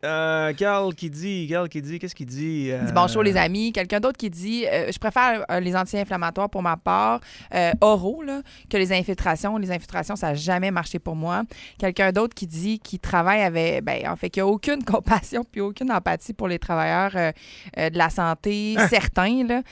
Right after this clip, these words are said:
Speaker 2: Il dit, euh, « Certains employés, là, précisé, beaucoup sont des, euh, fâchés syndiqués qui devraient avoir, euh, euh,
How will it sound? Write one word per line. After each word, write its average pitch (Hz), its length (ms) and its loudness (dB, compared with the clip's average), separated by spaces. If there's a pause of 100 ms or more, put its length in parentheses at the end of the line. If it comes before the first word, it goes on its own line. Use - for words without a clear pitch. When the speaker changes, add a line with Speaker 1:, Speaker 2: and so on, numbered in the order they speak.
(220)
Speaker 2:
Il 175 140 -4
dit, 180 400 -2
euh, « 165 320 2
Certains 185 480 2
employés, 147 360 -4
là, 147 120 -4
précisé, 175 360 -4
beaucoup 190 300 -4
sont 190 160 -2
des, 160 240 -2
euh, 151 160 2
fâchés 202 540 2
syndiqués 170 480 -6
qui - 120 -12
devraient 156 300 -2
avoir, 170 460 0
euh, 147 160 -4 (420)
euh, 160 80 0